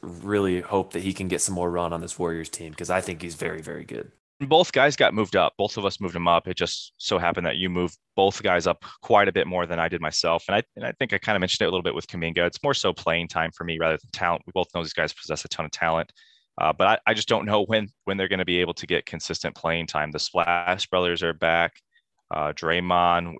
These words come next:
Speaker 2: if he can get healthy, Andrew Wiggins is still there for at least another year.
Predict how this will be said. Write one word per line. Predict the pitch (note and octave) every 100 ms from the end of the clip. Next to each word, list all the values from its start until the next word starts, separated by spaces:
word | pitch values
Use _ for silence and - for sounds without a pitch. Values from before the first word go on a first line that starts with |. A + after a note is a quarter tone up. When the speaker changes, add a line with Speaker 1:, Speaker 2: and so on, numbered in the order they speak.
| -
Speaker 2:
if | -
he | D#2+
can | D#2+ F2+
get | F2+
healthy, | F2+ E2+ - F2 E2 -
Andrew | F2+ F2+ E2+
Wiggins | F2 F2+ E2+
is | D#2+
still | - F2+
there | E2 E2 D#2+
for | -
at | D#2
least | F2 E2
another | E2 D#2+ D2+
year. | E2+ G#2 F#2+